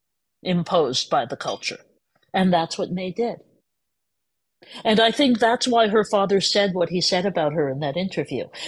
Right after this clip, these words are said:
He didn't agree with her at all. From the dates that I'm hearing, she may have already written that Watergate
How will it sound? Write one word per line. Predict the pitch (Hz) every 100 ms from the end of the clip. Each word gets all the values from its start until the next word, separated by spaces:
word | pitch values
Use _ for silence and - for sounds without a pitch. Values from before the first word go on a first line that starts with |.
| -
He | 247 320
didn't | 392 185
agree | 156 170 170
with | 156
her | 160 160
at | -
all. | 175 262 170 - _ _ 254 -
From | - 208 196 190
the | 180
dates | 160 190 277 330 - - - - - -
that | 202
I'm | 180 175 165
hearing, | 208 175 175 170 165 160 - - -
she | - 220
may | 196 208 277
have | 247 180
already | 190 180 165 180 170
written | 165 214 294 226 180
that | 151 -
Watergate | 143 - 151 151 165 - -